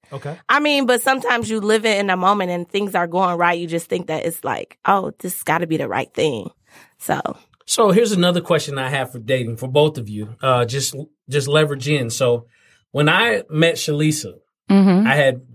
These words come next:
Speaker 1: received a prophetic word from my pastor
Speaker 3: Mm-hmm.
Speaker 1: that I was gonna meet my wife in college. So I had to make sure nobody was in her spot.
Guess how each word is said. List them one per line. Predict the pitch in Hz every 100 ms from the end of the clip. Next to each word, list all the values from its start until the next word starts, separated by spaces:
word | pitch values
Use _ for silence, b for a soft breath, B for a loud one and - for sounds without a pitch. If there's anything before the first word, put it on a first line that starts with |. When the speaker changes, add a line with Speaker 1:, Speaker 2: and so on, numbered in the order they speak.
| 113
Speaker 1:
received | 127 127 - 180 196
a | 160
prophetic | - 135 - 139 131
word | 127 127 117
from | 120
my | 117
pastor | 117 120 98 - -
Speaker 3:
Mm-hmm. | 190 185 180 185 202
Speaker 1:
that | 123
I | 131
was | 113
gonna | 120 110
meet | 113 151 170
my | 156 147
wife | 143 143 139
in | 131 127
college. | 151 139 98 _ - - _ _
So | - 123
I | 120
had | 180 208
to | 185
make | 175 156
sure | - 151
nobody | 143 143 139 135
was | 117 -
in | 135 135
her | 123 120
spot. | - - 107